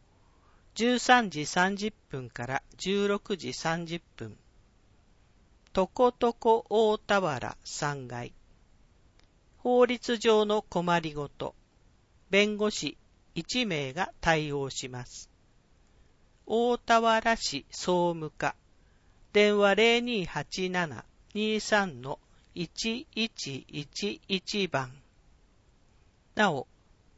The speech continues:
七月二日木曜から八日水曜の期間に電話で予約してください。高齢者の総合相談、月曜から金曜日、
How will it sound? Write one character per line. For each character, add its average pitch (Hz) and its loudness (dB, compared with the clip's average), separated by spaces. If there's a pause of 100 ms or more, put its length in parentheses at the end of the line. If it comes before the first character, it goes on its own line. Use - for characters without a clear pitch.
(120)
七 220 2
月 180 0
二 - -8
日 208 4
木 196 -2
曜 226 2
か 127 -8
ら 156 -6 (100)
八 214 8
日 196 0 (120)
水 233 -4
曜 233 4
の 131 -6
期 - -8
間 120 -4
に 143 -10 (440)
電 214 4
話 220 2
で 226 0
予 151 -2
約 156 -2
し - -6
て 139 -6
く 127 -14
だ 123 -8
さ 120 -6
い。 - -16 (1900)
高 285 2
齢 277 2
者 160 -2
の 151 -4
総 226 4
合 214 2
相 190 2
談、 120 -12 (680)
月 180 -2
曜 240 2
か 135 -8
ら 151 0 (100)
金 196 -4
曜 175 0
日、 - -14